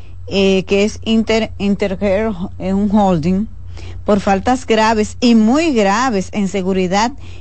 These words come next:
y salud del trabajo, tras los, tras los hallazgos en el proceso de inspección por la muerte violenta de Paula Santana, de veintitrés años. De acuerdo con la institución, desde el veintiséis de febrero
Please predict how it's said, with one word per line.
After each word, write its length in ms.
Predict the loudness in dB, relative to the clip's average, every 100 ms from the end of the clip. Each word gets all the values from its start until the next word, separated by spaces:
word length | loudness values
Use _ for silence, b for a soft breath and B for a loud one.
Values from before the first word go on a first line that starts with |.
| B
y 160 | -2
salud 400 | 0 2 2 0
del 280 | 2 0 0
trabajo, 540 | 0 0 0 0 0 -2
tras 260 | 0 0
los, 220 | 0 -2
tras 320 | -4 -2 -2 0
los 200 | -4 0
hallazgos 760 | 0 2 0 0 -2 -4 -6 B B B
en 120 | 0
el 120 | 0
proceso 500 | 0 -2 0 0 0
de 100 | 2
inspección 720 | 0 0 -2 -2 -2 0 0
por 140 | 0 0
la 140 | 2
muerte 380 | 2 2 2 2
violenta 580 | 4 2 2 2 0 0
de 120 | 0
Paula 520 | 0 2 2 0 -2 B B B
Santana, 640 | -4 0 2 2 2 2 2
de 80 | 2
veintitrés 560 | 2 0 0 0 0
años. 540 | 0 2 0 -2 -4 -8 B B 0
De 140 | 0
acuerdo 460 | 2 2 2 2 0
con 240 | 2 2
la 120 | 4
institución, 720 | 2 2 -2 -2 0 0 2
desde 240 | 0 0 0
el 60 |
veintiséis 500 | 0 0 -2 0 0
de 140 | 2 0
febrero 600 | 2 2 2 4 2